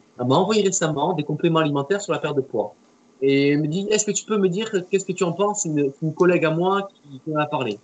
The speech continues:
La personne dont je te parle, elle est infirmi-, infirmière. Donc, je veux dire, elle a fait des études en physiologie, hein. Hein, elle connaît le foie, elle connaît l'organisme,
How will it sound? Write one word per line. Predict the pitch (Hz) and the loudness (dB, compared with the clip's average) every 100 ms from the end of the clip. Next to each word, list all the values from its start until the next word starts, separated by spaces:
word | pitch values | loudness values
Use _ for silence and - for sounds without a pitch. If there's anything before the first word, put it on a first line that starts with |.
| _ _ - | _ _ -4
La | 139 | -2
personne | 139 180 180 214 | 0 -2 0 0
dont | 180 165 | 2 0
je | 160 | -2
te | - | -4
parle, | 139 220 233 | -4 -2 0
elle | 160 | 2
est | 156 | 2
infirmi-, | 180 196 185 185 | 0 -2 -2 -2
infirmière. | 156 147 214 226 180 - _ _ _ | -6 -6 -4 -4 -6 -8 _ _ _
Donc, | 143 135 | -6 -4
je | |
veux | 151 | -2
dire, | 156 - | -4 -2
elle | 143 | -2
a | 143 | 0
fait | 160 | -2
des | 156 | -4
études | 160 214 | -4 -2
en | 196 143 | -2 -4
physiologie, | - 147 170 196 185 139 | -8 -4 -2 -2 -4 -6
hein. | 180 - _ _ | -8 -16 _ _
Hein, | - 127 165 | -6 -4 0
elle | 143 120 - | 0 -2 -2
connaît | 131 127 | 0 0
le | 117 | -2
foie, | 113 - 165 185 196 | -8 -4 0 2 2
elle | 185 | 0
connaît | 139 127 | -2 -2
l'organisme, | 117 123 165 196 196 180 208 | -4 -2 0 0 0 2 2